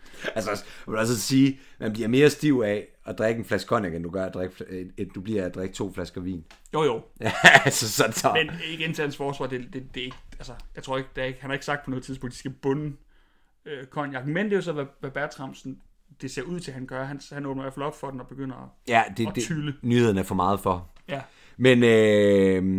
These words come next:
Speaker 1: men hvad hedder det,
Speaker 2: Og det er
Speaker 1: øh?
Speaker 2: jo et sidespor, når han sidder der alene på Rigsarkivet hver aften.
Speaker 1: Jo, Kasper, det er jo fredag.
Speaker 2: Jo.
Speaker 1: Men lurer mig,
Speaker 2: Ja.
Speaker 1: om det ikke skal på arbejde i morgen lørdag.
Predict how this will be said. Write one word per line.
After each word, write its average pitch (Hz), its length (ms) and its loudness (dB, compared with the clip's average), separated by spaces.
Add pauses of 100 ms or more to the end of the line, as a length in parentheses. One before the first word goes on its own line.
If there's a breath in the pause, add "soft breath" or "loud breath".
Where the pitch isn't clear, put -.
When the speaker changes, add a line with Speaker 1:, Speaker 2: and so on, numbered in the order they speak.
(420)
Speaker 1:
men 110 160 0
hvad 110 140 4
hedder 113 200 6
det, 95 80 -2
Speaker 2:
Og - 60 -8
det 95 300 4
er 90 120 2
Speaker 1:
øh? 85 60 2
Speaker 2:
jo 85 80 -4
et - 80 -14
sidespor, 127 520 -8
når 123 80 -12
han 117 100 -12
sidder 139 220 -6
der 123 120 -6
alene 131 460 -4
på 139 220 -4 (440 soft breath)
Rigsarkivet 147 520 -6
hver 139 160 -10
aften. 139 440 -10 (960 loud breath)
Speaker 1:
Jo, 95 100 -6
Kasper, 98 280 -8
det 92 40 -4
er 92 40 -2
jo 95 40 -2
fredag. 92 340 -2 (440)
Speaker 2:
Jo. - 60 -14
Speaker 1:
Men 113 100 0
lurer 143 220 4
mig, 104 60 0
Speaker 2:
Ja. 120 40 -2
Speaker 1:
om 120 60 -2
det 104 80 -2
ikke 117 120 2
skal - 160 -4
på 117 80 4
arbejde 101 520 6
i 98 40 -2
morgen 104 420 0
lørdag. 107 500 2